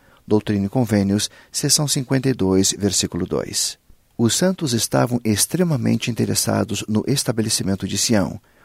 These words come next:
uma cidade santa, um refúgio de paz para os justos fugirem da iniquidade do mundo.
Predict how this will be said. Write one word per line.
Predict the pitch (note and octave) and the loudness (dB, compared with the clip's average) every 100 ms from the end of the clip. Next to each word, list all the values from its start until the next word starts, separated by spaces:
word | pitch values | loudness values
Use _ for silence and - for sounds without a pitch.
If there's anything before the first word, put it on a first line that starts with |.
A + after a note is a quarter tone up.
| - | -10
uma | C3 C#3+ | -4 -2
cidade | - C#3 C3 | 0 0 0
santa, | - C3+ G#2 - - _ _ _ | 0 0 -2 -6 -10 _ _ _
um | G2 | -6
refúgio | F#2+ E2+ G2 F#2 | -4 -4 -2 -2
de | F2 | -6
paz | - A2+ A#2 A2+ | 0 2 2 0
para | G#2 F#2+ | -2 -2
os | F#2 | -2
justos | A2+ C3+ - C3 | -4 -4 -4 -6
fugirem | C#3 G#2 G2 G2 G#2 - - | -4 0 0 2 0 -4 -14
da | - G#2 | 0 2
iniquidade | A#2+ C3+ C3 F#2+ F#2 F#2 | 2 2 0 2 2 0
do | G2+ | -4
mundo. | E2 C#2 G#1+ - | -4 -4 -6 -12